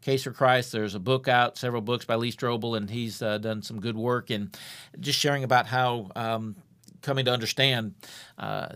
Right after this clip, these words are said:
God's Word by looking at all the, um, truthfulness that, uh, uh, about the Bible. So how do we know that the Bible is God's Word? I'm just gonna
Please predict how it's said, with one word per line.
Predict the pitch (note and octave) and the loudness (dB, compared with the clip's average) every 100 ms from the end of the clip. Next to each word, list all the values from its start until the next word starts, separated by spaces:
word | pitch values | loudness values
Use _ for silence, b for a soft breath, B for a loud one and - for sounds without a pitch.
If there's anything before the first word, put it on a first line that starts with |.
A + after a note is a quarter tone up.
| G2+ | 0
God's | B2+ B2+ A#2 | 2 2 2
Word | A#2+ | 0
by | G#2+ A2 | 0 0
looking | A#2+ B2 A#2 G#2+ | 0 -2 -2 0
at | |
all | A2 A2 G#2+ | 4 2 2
the, | G#2 G2+ F#2+ | 0 -2 -6
um, | G#2+ G2 G2 G2 - _ _ _ - | -8 -6 -8 -12 -18 _ _ _ -16
truthfulness | - E3+ F3+ C3 G#2+ F#2+ - | 2 4 4 0 -4 -4 -6
that, | A#2+ G2+ F#2+ | -2 -2 -2
uh, | A2 | -4
uh, | G2 F2+ G2 F#2+ - | -2 -4 -6 -8 -8
about | A2+ A#2 B2+ - - - - A2 | -2 4 4 2 -8 -20 -14 -8
the | G2 | -2
Bible. | G#2 G2 E2+ E2 B B B B | 0 0 -4 -8 B B B B
So | - G3 D#3 | 4 6 8
how | C3 F#3+ | 6 6
do | G#3 | 6
we | G#3 | 4
know | F3+ E3 | 4 2
that | D#3 | 0
the | C3 | 4
Bible | C#3 C#3 C3+ | 6 6 4
is | B2 A#2 | 0 0
God's | - A#2 A2+ A2+ | 0 2 0 0
Word? | G2+ F#2+ | -2 0
I'm | A#2 | -2
just | B2+ | -4
gonna | C#3 B2 | -4 -4